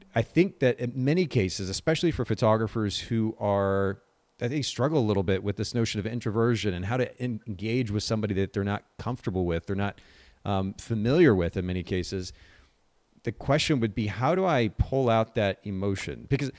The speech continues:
I've heard way too many photographers just kinda give these, like, robotic instructions to, you know, they've heard some other photographers say,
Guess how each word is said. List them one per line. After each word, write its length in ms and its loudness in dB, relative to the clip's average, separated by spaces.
I've 100 2
heard 160 8
way 140 10
too 140 4
many 140 4
photographers 600 4
just 200 -6
kinda 160 2
give 220 2
these, 300 0
like, 160 0
robotic 680 0
instructions 920 -2
to, 160 -4
you 320 4
know, 80 0
they've 200 2
heard 160 4
some 140 2
other 160 6
photographers 540 2
say, 260 4